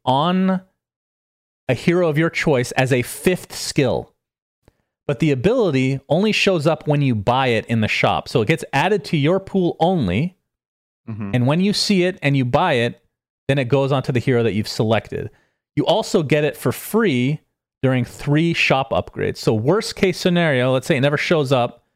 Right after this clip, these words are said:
Speaker 1: you have a level five shop, you'll have three levels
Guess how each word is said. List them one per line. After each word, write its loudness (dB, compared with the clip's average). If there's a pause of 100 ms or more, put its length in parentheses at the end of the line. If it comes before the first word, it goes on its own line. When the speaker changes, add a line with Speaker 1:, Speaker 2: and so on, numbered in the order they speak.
(280)
Speaker 1:
you -2
have -2
a 2
level 2
five 0
shop, 0 (480)
you'll 2
have 0
three 0
levels 0